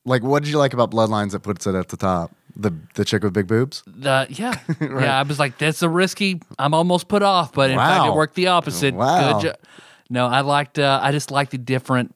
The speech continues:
Speaker 2: play style. So,
Speaker 1: Yeah,
Speaker 2: so,
Speaker 1: between the two
Speaker 2: so much,
Speaker 1: characters.
Speaker 2: right.
Speaker 1: Yeah,
Speaker 2: Yeah.
Speaker 1: that's very cool.
Speaker 2: I felt like it was a very accessible, it was accessible to sit down and play.
Speaker 1: Yeah.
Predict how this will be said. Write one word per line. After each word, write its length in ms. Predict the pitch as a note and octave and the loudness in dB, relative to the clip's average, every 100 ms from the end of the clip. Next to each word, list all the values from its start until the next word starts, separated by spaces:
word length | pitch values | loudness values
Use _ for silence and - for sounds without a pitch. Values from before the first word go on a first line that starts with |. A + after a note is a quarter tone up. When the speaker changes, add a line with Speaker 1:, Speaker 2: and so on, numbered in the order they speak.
| - | -18
Speaker 2:
play 340 | - B2+ B2 | -4 0 0
style. 560 | A#2+ - G2+ D#2 - A#2+ | 0 -4 -4 -6 -10 -12
So, 280 | - - B2 | -8 -4 0
Speaker 1:
Yeah, 220 | A#2+ F2+ | 0 0
Speaker 2:
so, 220 | - - | -4 0
Speaker 1:
between 180 | D#3+ D3 | 2 2
the 60 | C3+ | 2
two 140 | B2+ | 0
Speaker 2:
so 220 | A#2+ B2 B2+ | 2 2 2
much, 100 | C3 | 2
Speaker 1:
characters. 220 | B2+ A2+ | 0 -2
Speaker 2:
right. 200 | A2 G#2+ | -4 0
Speaker 1:
Yeah, 380 | A#2+ G#2+ G2+ F#2 | 0 2 0 -2
Speaker 2:
Yeah. 180 | G#2 G2 | -6 -6
Speaker 1:
that's 160 | A2+ G2 | -8 -6
very 220 | G2 F2 | -6 -6
cool. 260 | - D#2+ E2+ | -6 -8 -6
Speaker 2:
I 80 | A#2 | -2
felt 120 | D#3+ | -2
like 120 | D3 | 0
it 40 | D3+ | -2
was 140 | C3 | -2
a 40 | |
very 400 | C3 C#3 C#3 C3+ - | 0 2 2 0 -4
accessible, 920 | B2 - - D3 C3 B2+ G#2+ G#2 G#2 _ _ | -10 -10 -6 -4 -4 -6 -8 -8 -12 _ _
it 80 | - | -8
was 100 | A#2 | -6
accessible 380 | A#2 G#3 F#3 F3 | -2 0 2 0
to 80 | C#3+ | 0
sit 120 | E3 | 0
down 160 | C#3 | 2
and 140 | B2 A2+ | 0 0
play. 540 | - F#2 A#2 - - | -8 -8 -8 -8 -8
Speaker 1:
Yeah. 260 | A2 F#2+ E2+ | 2 2 2